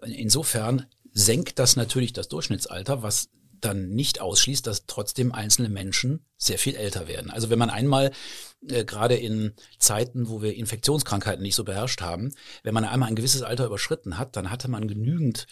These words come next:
Abwehrstoffe und konnte damit auch älter werden. Aber im Schnitt wurden die Menschen eben nicht so alt, weil viele schon im Alter von weniger als einem Jahr oder mit ein, zwei Jahren gestorben sind.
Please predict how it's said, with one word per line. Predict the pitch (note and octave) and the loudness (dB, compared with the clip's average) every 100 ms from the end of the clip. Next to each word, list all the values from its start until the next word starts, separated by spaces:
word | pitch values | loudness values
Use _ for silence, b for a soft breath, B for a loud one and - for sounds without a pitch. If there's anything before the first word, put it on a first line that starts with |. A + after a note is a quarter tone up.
| B B B | B B B
Abwehrstoffe | - - - F#2 - G#2 G2 F3 | -2 -2 0 2 2 0 -2 -6
und | G3 - G#2+ | -8 -8 -10
konnte | - B2 A#2 | -6 -6 -6
damit | - D#2+ C3 - - | -6 -4 -4 -4 -2
auch | G2+ B2 - | 0 0 0
älter | A2 A#2 F2+ | -2 -2 -2
werden. | D#2+ - | -4 -2
Aber | - B2+ | 0 0
im | G#2+ | 2
Schnitt | - A2+ - - - _ | 2 2 0 -4 -6 _
wurden | - A2+ F3 | -4 -2 -2
die | G2+ | -2
Menschen | F2+ - F2+ | -2 -4 -4
eben | F2 | -4
nicht | F2 - | -2 -2
so | - | 0
alt, | G#2+ B2 | -2 -2
weil | G#2+ | -4
viele | - F#3+ G#2+ | -4 -4 -4
schon | - G#2 | -4 -4
im | G#2 | -6
Alter | G2+ G#2+ | -6 -6
von | - G2 F#2+ b b b | -6 -8 -10 b b b
weniger | A2+ C3+ C3 G#2 | 2 4 4 2
als | - | 0
einem | G#2 G2+ | -2 -2
Jahr | G2 B2+ C3+ | 0 2 2
oder | G#2+ G2+ | 2 -4
mit | F#2+ | -6
ein, | A2 | -2
zwei | - A2 | -2 -2
Jahren | A2 F#2 | -4 -6
gestorben | - - D#2+ | -10 -12 -14
sind. | D#2+ | -16